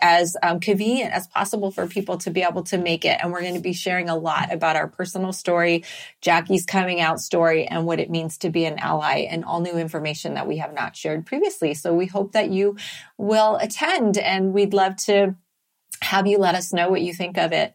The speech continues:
after we do the webinar. And we'll be doing more in the future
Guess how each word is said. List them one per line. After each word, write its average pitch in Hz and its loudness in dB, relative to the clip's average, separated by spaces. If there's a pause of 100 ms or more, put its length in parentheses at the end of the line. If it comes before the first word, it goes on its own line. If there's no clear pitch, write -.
(120)
after 165 -2
we 160 2
do 156 -2
the 160 -2
webinar. - -2
And 170 0
we'll 180 0
be 180 -2
doing 170 -4
more 151 -8
in 147 -8
the 147 -12
future - -8